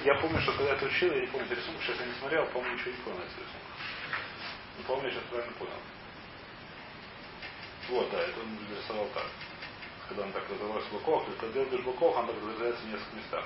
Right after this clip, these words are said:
Это аккуратненько, это кошерно, как я понимаю. Это просто так отрезалось, это так. М. То есть, что эти рисунки понимаю, я не очень понимаю, что. Рисовал. Вайтер. Значит, мы закончили разбирание, понимаю, первого.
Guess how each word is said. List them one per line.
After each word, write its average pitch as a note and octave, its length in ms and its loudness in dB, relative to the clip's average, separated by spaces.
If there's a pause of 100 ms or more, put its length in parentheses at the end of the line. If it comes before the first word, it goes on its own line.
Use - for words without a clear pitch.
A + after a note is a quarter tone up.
(140)
Это B2 100 0
аккуратненько, A#2+ 500 0
это F#2+ 120 -8 (100)
кошерно, - 320 -6
как - 100 -8
я - 120 -10
понимаю. - 280 -10 (800)
Это - 180 -8
просто A2+ 200 -2
так D#3+ 140 2
отрезалось, F#2 420 0
это - 240 0
так. - 100 -4 (180)
М. C#3+ 340 2 (1400)
То - 60 2
есть, A2+ 80 6
что - 100 8
эти A2 100 2
рисунки A2 360 6
понимаю, A#2 320 10
я G2+ 60 8
не F#2+ 60 6
очень - 200 8
понимаю, D#2+ 280 2
что. - 200 4 (2000)
Рисовал. A2 320 12
Вайтер. C#3+ 320 12 (600)
Значит, C3 300 12
мы E3+ 140 12
закончили D3+ 480 12
разбирание, B2+ 840 12
понимаю, A#2+ 560 10
первого. A2+ 380 12